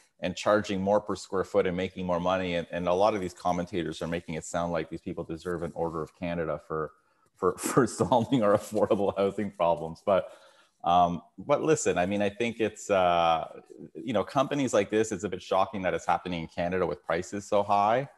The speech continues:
Um, you know, they might help the rental market, but it's certainly not gonna help the, the price of houses, uh, you know, if this type of stuff continues.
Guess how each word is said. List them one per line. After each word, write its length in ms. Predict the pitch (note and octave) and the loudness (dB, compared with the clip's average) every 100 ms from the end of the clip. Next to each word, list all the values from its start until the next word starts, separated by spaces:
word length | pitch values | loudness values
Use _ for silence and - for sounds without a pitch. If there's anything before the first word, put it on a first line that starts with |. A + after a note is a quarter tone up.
| _ _ _ - | _ _ _ -2
Um, 380 | F2 F2 F2 E2 | 0 2 0 -2
you 80 | G#2+ | -2
know, 100 | G2+ | 2
they 120 | G2 | 4
might 240 | G2+ A#2+ A#2 | 4 4 4
help 240 | A#2 A2+ | 2 2
the 100 | G2+ | 4
rental 320 | F#2 G2+ A2+ | 4 2 0
market, 340 | F2+ F2 F2 F2 | 0 0 0 -4
but 120 | E2+ | -4
it's 120 | E2+ | -4
certainly 280 | - F#2 F2 | -6 -6 -4
not 200 | E2+ E2+ | -4 -6
gonna 140 | E2 | -6
help 420 | E2 E2 D#2+ - - | -6 -4 -4 -6 -4
the, 200 | D#2 D2 | -4 -4
the 80 | D#2 | -10
price 380 | - E2+ D#2 | -6 -6 -6
of 100 | D#2+ - | -10 -8
houses, 520 | D#2 D#2 - D2+ - | -10 -10 -10 -14 -10
uh, 380 | D2+ D2 D2 D2 - | -10 -8 -10 -14 -14
you 80 | D#2+ | -10
know, 80 | D2 | -10
if 120 | - | -10
this 160 | D#2+ | -16
type 180 | - D2+ | -12 -12
of 60 | E2 | -10
stuff 220 | E2 - | -14 -14
continues. 580 | D#2 D#2 C#2+ C#2+ C#2+ - | -16 -16 -14 -14 -16 -20